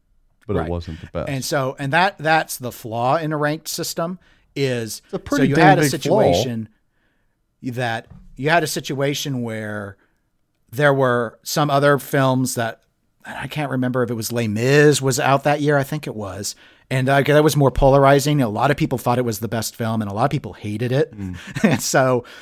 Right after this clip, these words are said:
Speaker 2: what ends up happening is you have a, a movie that, like, in terms of best picks, like, averaged, I don't know, number three or something,
Speaker 1: Mm-hmm.
Speaker 2: but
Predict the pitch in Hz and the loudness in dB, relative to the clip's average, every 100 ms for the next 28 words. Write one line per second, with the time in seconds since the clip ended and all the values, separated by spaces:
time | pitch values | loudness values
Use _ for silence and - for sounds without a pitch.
0 | - 143 156 156 147 139 120 131 135 147 | -8 -2 0 0 0 -2 2 2 2 0
1 | 143 127 131 127 117 101 _ _ - 117 | -4 -2 0 0 -2 -6 _ _ -6 -4
2 | 101 98 _ _ _ _ - 135 165 208 | -6 -10 _ _ _ _ -8 2 6 6
3 | 151 131 117 113 107 104 - _ _ 123 | 4 0 0 -4 -6 -8 -14 _ _ -6
4 | 123 120 - 190 139 101 110 127 147 - | -6 -4 -2 -2 -2 -4 -4 -2 -2 -4
5 | - 151 - - 107 - - 131 131 127 | -2 -2 -2 -8 -10 -8 -4 -2 0 -2
6 | 104 - 98 90 85 90 98 - 139 127 | -4 -10 -10 -10 -10 -10 -8 -2 0 0
7 | - 98 117 127 147 170 151 170 165 175 | -2 -4 0 2 2 0 -2 -2 -4 -4
8 | 98 101 135 120 | -8 -2 0 0